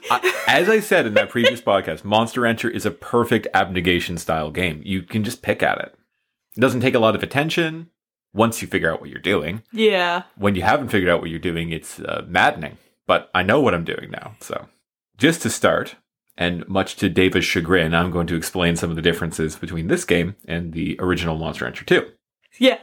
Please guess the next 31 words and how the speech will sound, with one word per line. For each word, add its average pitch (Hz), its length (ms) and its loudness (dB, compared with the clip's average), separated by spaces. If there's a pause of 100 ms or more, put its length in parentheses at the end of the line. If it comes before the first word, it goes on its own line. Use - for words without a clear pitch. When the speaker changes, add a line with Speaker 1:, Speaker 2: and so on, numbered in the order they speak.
(120)
Speaker 2:
so 294 340 2
I 277 120 4
won't 302 220 -2
have 285 160 0
a 254 60 2
lot 220 300 2
to 277 120 -2
say 240 240 2
here, 269 260 2
'cause 208 380 -4 (340)
I 359 140 4
have 392 380 0
genuinely 262 760 0
tried. 139 540 -12 (460)
But 220 360 -2
I 240 160 6
will 311 220 2
listen 311 540 -2
to 285 120 0
your 240 480 2 (120)
<laughs> - 120 -20
information 277 720 2
about 220 340 2
Monster 196 420 0
Rancher, 180 440 -4 (240)
and 202 160 4
I 226 120 6
will 214 160 -2
try 208 260 -2
very 226 480 2
hard 190 400 -2